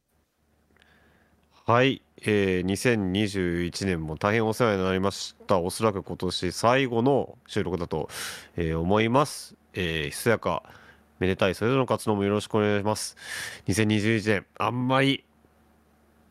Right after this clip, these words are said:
活動できなかったなと正直思いました。来年、頑張っていきたいと思いますので、ぜひよろしくお願いします。つまり何もないということです。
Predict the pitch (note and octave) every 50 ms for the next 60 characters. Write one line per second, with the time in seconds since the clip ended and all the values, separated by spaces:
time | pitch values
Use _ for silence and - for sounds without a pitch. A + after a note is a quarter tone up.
0 | - - _ _ _ _ _ _ _ _ - - - - - - D3 D#3+ D3+ D#3
1 | D3+ D#3 D#3+ D3+ D3+ B2 C#3+ C3 C3 C3+ C3+ - - A2+ G#2 - - - - -
2 | - - A#2+ A#2+ A#2+ G#2 B2 D3+ B2 - - _ - G2 A2 A2+ A#2+ B2 - -
3 | A2+ F#2 - _ - - _ _ - - - - - - - _ _ - G2 G#2
4 | G#2 G#2+ G#2+ G#2 F#2+ - - _ _ _ _ _ _ _ _ _ _ _ _ _
5 | _ _ _ _ _ _ _ _ - A2 A#2+ B2+ - - - F2+ D2 - _ _
6 | _ _ _ _ _ _ _ A#2 A2 - - C#3+ B2 A#2 - F#2+ - - - _
7 | _ _ _ _ _ _ _ _ _ - A2+ A#2 A#2+ A#2 A2+ G#2+ - G2+ E2+ D#2
8 | - - _ _ _ _ _ _ - G#2 A2+ G#2 F#2 F#2 F#2 G2 G#2+ G#2 - -
9 | A2+ G#2+ G#2 G#2 F#2+ G2 G2+ G2 G2 - - - - _ - - _ _ _ _
10 | _ _ _ _ _ _ _ _ _ _ _ _ - - - - F#2 F2+ F2 E2+
11 | E2 E2+ F2 F#2 F#2+ F#2+ G2 G2 G2+ G2+ F#2+ C#3 D3+ B2+ F3 C#3 C#3 F#3 E3 -
12 | - - -